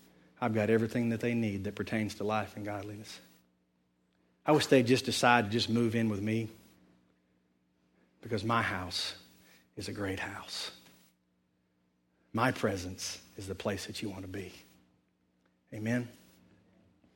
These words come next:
Let's read this scripture together as we close. It's a great prayer that Paul had. Let's read it out loud together.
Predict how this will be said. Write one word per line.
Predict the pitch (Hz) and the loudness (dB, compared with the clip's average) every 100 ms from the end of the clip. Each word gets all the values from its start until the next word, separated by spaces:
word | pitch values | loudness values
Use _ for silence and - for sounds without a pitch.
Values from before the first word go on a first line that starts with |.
| - - - 143 | -20 -20 -6 -2
Let's | - | 8
read | 151 131 | 10 10
this | 123 | 6
scripture | - 143 110 117 | 8 6 6 2
together | 104 117 113 104 | 2 4 6 4
as | 98 98 | 0 -2
we | 101 | -4
close. | 90 120 107 92 - - - - - - _ _ _ _ _ _ _ - | 0 0 2 -2 -8 -12 -20 -20 -20 -20 _ _ _ _ _ _ _ -6
It's | 104 | -2
a | |
great | 113 127 139 - - | 2 4 2 0 0
prayer | - 143 139 | 6 10 10
that | 131 - | 6 2
Paul | - 131 131 | 4 6 6
had. | 120 131 127 131 - - - - - _ _ _ _ _ _ - - - _ | 6 6 6 4 -4 -16 -20 -20 -20 _ _ _ _ _ _ -20 -20 -20 _
Let's | 135 - | -6 8
read | 147 | 10
it | 131 | 10
out | 127 113 | 6 4
loud | 110 110 107 | 4 2 0
together. | 104 107 98 | -4 -4 -4